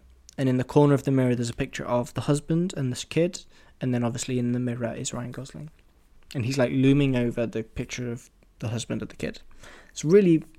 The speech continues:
quite clear what that means. It's very clear that shot is telling you exactly what's going on. Yeah, that shot is telling you exactly what's going on, which is not necessarily a bad thing, but it's just very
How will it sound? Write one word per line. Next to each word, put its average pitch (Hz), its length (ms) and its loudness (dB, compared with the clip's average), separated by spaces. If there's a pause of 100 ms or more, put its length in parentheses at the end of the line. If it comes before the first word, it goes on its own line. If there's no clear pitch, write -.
(640)
quite 156 280 4
clear 139 300 4
what 120 140 0
that 120 140 -6
means. 117 280 -6
It's 120 120 -10
very 160 220 4
clear 123 540 0 (720)
that 139 240 2
shot 117 360 0
is 127 120 -6
telling 127 320 0
you 113 100 0
exactly 120 440 -4
what's - 180 -8
going 78 320 -8
on. - 120 -12 (580)
Yeah, 117 180 -2
that 151 140 0
shot 160 200 2
is 139 80 -2
telling 143 220 0
you 135 60 0
exactly 131 360 -4
what's 120 160 -4
going 113 320 -4
on, 139 180 -10 (240)
which 139 240 2
is 143 160 4
not 185 200 2
necessarily 151 420 0
a 131 40 -4
bad 131 240 -4
thing, 175 320 -4
but 143 120 0
it's 110 100 -6
just - 260 -4
very 135 600 2